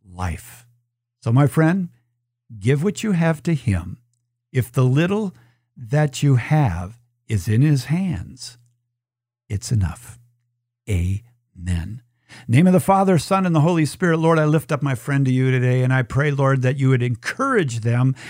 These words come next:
and show them, Lord, that what they have given to you is enough for what you have called them to. And I pray, Lord, that they'll have the courage to do it and to be faithful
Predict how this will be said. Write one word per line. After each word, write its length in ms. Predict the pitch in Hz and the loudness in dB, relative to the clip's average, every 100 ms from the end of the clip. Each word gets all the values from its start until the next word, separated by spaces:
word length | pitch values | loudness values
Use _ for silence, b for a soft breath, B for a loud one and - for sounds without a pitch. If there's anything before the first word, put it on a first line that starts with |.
| B | B
and 200 | B 151 | B 2
show 300 | 135 - 220 | 2 2 2
them, 320 | 214 175 147 127 | 4 2 2 2
Lord, 300 | 131 135 135 B B | 2 2 0 B B
that 220 | - 139 | 0 0
what 200 | 147 175 | 2 0
they 160 | - 180 | 2 0
have 580 | 156 135 131 104 113 123 | 2 2 0 0 -4 0
given 300 | 120 156 165 | 2 2 0
to 140 | 156 | 0
you 420 | 156 147 151 117 - | 2 4 4 2 0
is 200 | 147 113 | 0 4
enough 440 | 131 127 143 220 | 4 6 6 2
for 240 | - - 143 | -2 -2 0
what 320 | 120 175 - | 0 -2 0
you 160 | 170 | 0
have 180 | 180 - | 0 -2
called 320 | - 175 196 | -6 -4 -2
them 200 | 143 98 | 0 0
to. 320 | 90 95 85 - _ _ _ _ - | -2 -6 -10 -14 _ _ _ _ -8
And 80 | 101 | -4
I 60 | |
pray, 240 | 110 151 165 | 0 2 2
Lord, 240 | 151 156 | 4 2
that 120 | 147 | 2
they'll 160 | 127 127 | 2 2
have 140 | 147 | 2
the 80 | 139 | 0
courage 480 | - 143 127 135 - | 0 2 4 2 -2
to 80 | 160 | -8
do 280 | 156 135 127 | -2 2 2
it 200 | 135 - _ _ _ | 0 -4 _ _ _
and 120 | 127 | 0
to 60 | 127 | 2
be 120 | 139 | 4
faithful 760 | 151 - 143 131 - 135 143 | 2 0 2 2 2 0 0